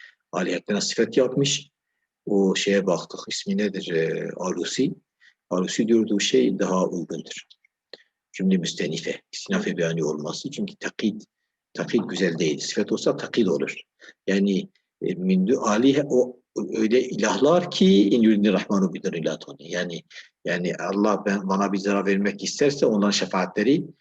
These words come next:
bana bir fayda sağlamayacak ilahlar.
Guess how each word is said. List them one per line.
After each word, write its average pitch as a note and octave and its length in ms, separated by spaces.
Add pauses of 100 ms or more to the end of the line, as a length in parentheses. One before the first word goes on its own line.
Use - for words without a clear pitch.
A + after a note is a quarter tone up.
(280)
bana C#3+ 500 (440)
bir A2 160
fayda A2+ 280
sağlamayacak A#2 920
ilahlar. D2+ 580